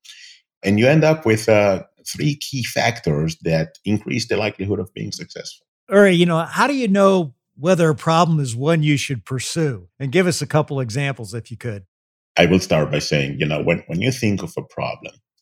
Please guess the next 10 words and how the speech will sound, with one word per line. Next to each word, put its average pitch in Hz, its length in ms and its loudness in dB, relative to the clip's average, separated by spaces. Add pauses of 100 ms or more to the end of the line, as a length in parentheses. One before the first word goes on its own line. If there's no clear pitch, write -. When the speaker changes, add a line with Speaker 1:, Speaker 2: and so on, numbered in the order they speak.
(600)
Speaker 1:
I 120 180 2
really 165 340 0
want 98 260 -2
you 82 80 -4
to 80 100 -6
think 73 320 -8
of - 140 -12
a 87 60 -2
big 82 500 -2
problem, - 400 -8